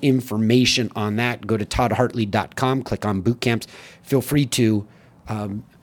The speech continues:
fish around, hit the contact, submit in there, let me know you're interested, and we will tip you off when the next one happens, 'cause it's happening soon. Today is my last day in the office. I am packing up all of my items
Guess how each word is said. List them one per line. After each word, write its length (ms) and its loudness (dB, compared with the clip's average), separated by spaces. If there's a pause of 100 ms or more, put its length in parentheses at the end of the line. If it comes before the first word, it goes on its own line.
(140)
fish 260 -2
around, 400 2
hit 240 -4
the 80 -10
contact, 720 -2 (220)
submit 520 4
in 220 4
there, 300 4 (200)
let 240 0
me 140 2
know 140 4
you're 160 4
interested, 640 -2
and 160 -2
we 140 4
will 160 -2
tip 360 0
you 220 4
off 420 -4 (680)
when 180 4
the 60 4
next 340 0
one 140 2
happens, 440 -4
'cause 140 -2
it's 100 -6
happening 360 0
soon. 340 2 (360)
Today 240 6
is 100 4
my 140 4
last 380 0
day 300 2
in 200 4
the 160 2
office. 560 -2 (260)
I 120 0
am 140 0
packing 460 0
up 260 -2
all 440 10
of 260 6
my 300 0
items 500 0